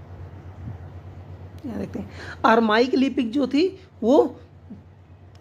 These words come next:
लगमान एवं तक्षशिला में जो लिपि पाए गए हैं वो अरमाइक जो है, अरमाइक लिपि से मतलब बने हुए जो लेख हैं वो हैं, अरमाइक लिपि से लिखे गए लेख हैं,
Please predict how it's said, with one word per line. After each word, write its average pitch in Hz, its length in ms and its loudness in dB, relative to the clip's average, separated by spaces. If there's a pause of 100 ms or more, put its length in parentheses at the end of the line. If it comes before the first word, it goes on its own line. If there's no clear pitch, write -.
(280)
लगमान 233 640 6
एवं 247 300 2
तक्षशिला 226 640 0
में 226 180 4
जो 214 200 6
लिपि 208 400 -2
पाए 202 260 2
गए 208 160 0
हैं 208 160 2
वो 262 240 2
अरमाइक 214 640 4
जो 185 220 0
है, 233 120 2
अरमाइक 214 420 2
लिपि 196 640 -4
से 262 400 2 (300)
मतलब 240 260 0 (460)
बने 214 240 8
हुए 202 220 4
जो 208 320 -2
लेख 196 340 2
हैं 349 180 -2 (360)
वो 202 140 6
हैं, 165 240 -2 (260)
अरमाइक 240 560 6 (520)
लिपि 254 480 4
से 247 180 2
लिखे 226 340 4
गए 202 140 6
लेख 180 300 2
हैं, 180 180 -10